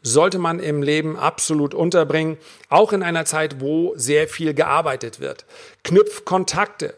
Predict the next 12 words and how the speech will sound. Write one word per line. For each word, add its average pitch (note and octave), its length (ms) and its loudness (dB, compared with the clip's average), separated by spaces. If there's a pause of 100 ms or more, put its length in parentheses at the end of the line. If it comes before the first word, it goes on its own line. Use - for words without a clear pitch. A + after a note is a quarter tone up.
sowohl D#3 400 4
berufliche G#3 1040 0
wie C#3+ 500 -6
auch, E3 880 2
ähm, D#3+ 400 -8
soziale E3 580 2
Kontakte, D#3+ 560 -6
die D3 100 -6
über E3 160 -4
das D#3 200 -6
Berufliche D#3 500 -6
hinausgehen. C#3+ 640 -4